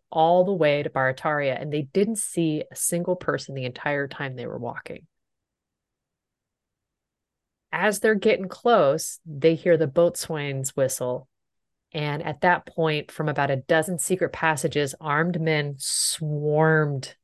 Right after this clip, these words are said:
them. And in a few minutes had surrounded them and had them completely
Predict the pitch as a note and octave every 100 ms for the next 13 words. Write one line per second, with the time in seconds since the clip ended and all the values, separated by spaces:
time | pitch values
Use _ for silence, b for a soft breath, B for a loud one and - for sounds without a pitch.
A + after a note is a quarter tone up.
0 | _ D3 B2+ B2 D3+ _ _ b b b
1 | E3 D#3+ D3+ - G#3 A#3+ G3 D#3+ D#3 -
2 | D#3+ D#3 - E3+ D#3 D#3+ F3 E3 - B2+
3 | B2+ C#3 - D3 C3+ D#3+ D3 D3 C#3 C#3
4 | D#3+ C3+ - D#3+ D3+ D#3+ D3 C#3+ D3+